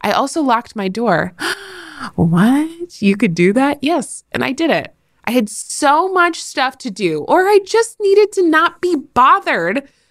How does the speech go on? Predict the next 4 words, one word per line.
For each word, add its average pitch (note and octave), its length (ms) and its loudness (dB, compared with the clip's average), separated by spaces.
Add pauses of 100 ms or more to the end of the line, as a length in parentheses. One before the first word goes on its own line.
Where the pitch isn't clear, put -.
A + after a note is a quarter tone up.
(140)
by A3+ 480 0 (280)
voices B3+ 1000 -2 (200)
that A#3 380 -2
weren't B3+ 440 0